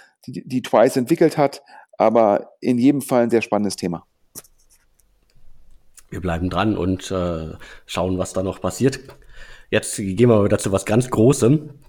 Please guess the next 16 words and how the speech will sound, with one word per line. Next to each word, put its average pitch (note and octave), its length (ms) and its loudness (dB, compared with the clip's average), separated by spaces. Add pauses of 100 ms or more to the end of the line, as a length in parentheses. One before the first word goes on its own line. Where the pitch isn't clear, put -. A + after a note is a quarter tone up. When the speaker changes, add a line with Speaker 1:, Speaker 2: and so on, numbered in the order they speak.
(120)
Speaker 2:
Wir F#2+ 220 -2
haben G#2+ 140 2
hier G2+ 520 0
Axel A2+ 340 -2
Springer A#2+ 600 2
und, G#2 420 2
äh, G2 300 2
eBay A#2+ 340 2
Classifieds G2 680 -2
auf - 180 -8
dem, F2+ 420 -2
äh, F2+ 40 -4
auf F2 400 -6
der F#2 120 -2
Agenda F#2 320 -2
stehen. D3+ 380 2